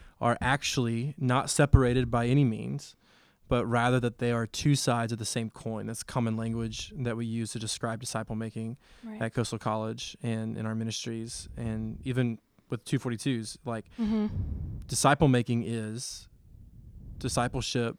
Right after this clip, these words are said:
Speaker 1: and evangelism, those are two sides of the same coin, and they, they both have to be present
Speaker 2: Right.
Speaker 1: for true disciple making to occur,
Speaker 2: Mm-hmm.
Speaker 1: right? So if we go back to the Great Commission,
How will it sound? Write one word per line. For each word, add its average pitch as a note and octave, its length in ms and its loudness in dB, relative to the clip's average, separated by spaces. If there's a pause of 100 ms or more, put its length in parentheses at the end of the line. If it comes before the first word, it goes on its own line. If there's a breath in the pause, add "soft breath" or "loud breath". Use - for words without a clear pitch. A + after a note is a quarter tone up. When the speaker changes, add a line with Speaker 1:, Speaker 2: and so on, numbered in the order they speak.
(100)
Speaker 1:
and A#2+ 160 0
evangelism, A2+ 640 -4
those A#2+ 160 -2
are A#2+ 40 -4
two C#3+ 160 2
sides A#2 200 0
of A2+ 60 -4
the A2 60 -6
same A2+ 240 -4
coin, A2+ 440 -4
and A#2+ 160 0
they, A#2+ 160 0 (320 loud breath)
they C#3 120 4
both D3+ 300 10
have D3 260 0
to C#3 80 -4
be B2 100 -2
present B2 560 -4 (240)
Speaker 2:
Right. F#3+ 260 -10 (220)
Speaker 1:
for C3+ 400 4
true D3 400 6
disciple C#3 360 4
making A#2 240 -4
to G#2+ 140 -8
occur, - 460 -12
Speaker 2:
Mm-hmm. G3+ 120 -10
Speaker 1:
right? A#2+ 220 -4
So B2 280 2 (720 loud breath)
if - 80 -8
we C3+ 80 4
go C#3+ 180 8
back B2+ 560 0 (280)
to A#2+ 560 0
the B2+ 100 -2
Great B2 240 -2
Commission, B2 520 -2